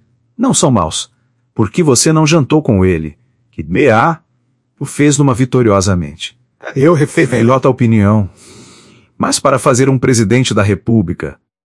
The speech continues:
precisa-se saber a opinião do carniceiro, do vendedor de jornais, do tripeiro.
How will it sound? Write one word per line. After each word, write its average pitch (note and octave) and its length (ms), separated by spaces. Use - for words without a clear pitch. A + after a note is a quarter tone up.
precisa-se D3+ 560
saber A#2+ 420
a A#2 60
opinião A2+ 600
do G#2+ 100
carniceiro, F2+ 800
do F#2 140
vendedor G2 500
de F#2+ 120
jornais, G2+ 640
do F#2 100
tripeiro. F#2 560